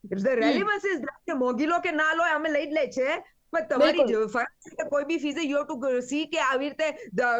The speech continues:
Speaker 1: શું કહેવાય, બ-, you have to take the responsibility. જી, મેડમ.
Speaker 2: જી, જી, બિલકુલ. એટલે માસૂમ બાળકોના જે જીવ વારંવાર જોખમમાં મુકાતા હોય છે, તેના ઉપર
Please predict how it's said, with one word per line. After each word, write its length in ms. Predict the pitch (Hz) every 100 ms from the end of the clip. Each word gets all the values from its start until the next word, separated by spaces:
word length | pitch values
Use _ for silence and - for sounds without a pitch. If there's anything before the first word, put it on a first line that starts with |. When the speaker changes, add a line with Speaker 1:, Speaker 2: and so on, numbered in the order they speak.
| 233
Speaker 1:
શું 100 | 294
કહેવાય, 240 | 285 277
બ-, 500 | 240 247 233 214 214
you 100 | 247
have 140 | 277 320
to 120 | 311
take 140 | 294
the 120 | 311
responsibility. 640 | 269 311 294 294 226 196 185
જી, 160 | 170 277
મેડમ. 240 | 208 -
Speaker 2:
જી, 180 | 190 277
જી, 400 | 233 226 269 233
બિલકુલ. 260 | 302 370
એટલે 160 | 311 330
માસૂમ 460 | 330 233 240 339 302
બાળકોના 460 | 262 285 294 294
જે 140 | 294 269
જીવ 220 | 247 277
વારંવાર 440 | 247 233 254 269
જોખમમાં 460 | 254 233 262 247 254
મુકાતા 400 | 220 240 233 247
હોય 100 | 247
છે, 120 | 302
તેના 260 | 262 254 277
ઉપર 380 | 269 294 330